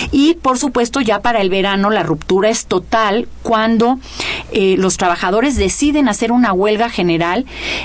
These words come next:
El, la razón, digamos, eh, concreta era que no querían aceptar el pago en, en billetes, eh,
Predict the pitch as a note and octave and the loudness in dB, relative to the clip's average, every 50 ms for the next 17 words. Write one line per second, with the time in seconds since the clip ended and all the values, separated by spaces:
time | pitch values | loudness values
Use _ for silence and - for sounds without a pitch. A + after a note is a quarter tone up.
0 | - - - G3 G3+ G3 F#3+ F#3+ F#3 F#3 F3+ F#3+ F#3+ F#3 F3 F#3+ F#3+ - B3 A#3+ | -8 -6 -2 0 2 2 4 4 4 4 4 2 2 0 0 0 0 0 2 2
1 | B3 B3+ C4 C4 B3+ A3+ G3+ F3+ C#3+ D#3 E3 D#3+ E3+ G3 F#3+ F#3 F3 E3 - - | 4 4 4 4 4 2 2 2 2 0 0 2 2 2 2 2 0 0 0 0
2 | C#3+ - - - - C#2 B1+ - - - - - - - - - - A3 G3+ G3 | -2 -2 -2 -2 -2 -2 0 0 0 -2 -2 -2 -2 -2 -4 -2 -2 -2 0 0
3 | G3+ G3 - A#3+ A#3 A#3+ A#3+ A#3 - B3 A#3+ C4 A3+ G3 F#3+ G3+ G#3+ A#3 - - | 0 0 0 2 2 2 2 0 0 0 0 2 0 0 0 0 -2 -4 -4 -4
4 | - G#3+ G3+ G3+ A3 B3+ - - - - - - - B3 G3+ G3 G#3 A3 A3+ A#3 | -2 0 0 0 0 -2 -4 -8 -10 -10 -8 -4 0 2 2 4 4 4 2 2
5 | A3+ C4+ B3+ B3+ A#3+ A3 G#3+ G#3 A3+ A#3+ A#3 - - - F#3 E3+ - F#3 F3 G3 | 0 0 2 2 2 2 2 2 0 0 0 -2 -2 -2 -2 -2 -2 -2 0 0
6 | G#3+ G#3 - - G3 F3+ F3+ F3 F3+ G3+ A3 - - - E3+ F#3 F3+ F3 E3+ E3+ | 0 -2 -2 -2 -2 -2 0 0 0 0 0 -2 -2 -2 0 2 2 2 2 2
7 | D#3+ D#3+ D#3 D#3+ D3+ - - F3 E3+ D#3 F3+ E3 F#3 G#3+ G#3+ G#3+ - - A#3+ A#3 | 2 2 2 2 0 0 0 0 0 0 0 0 0 0 0 0 0 0 2 2
8 | A3 G3+ F3 - - G3+ F3 E3+ E3 D#3+ D#3+ D#3 D#3 D3 D3 | 2 2 0 0 0 0 2 2 2 2 2 2 2 2 0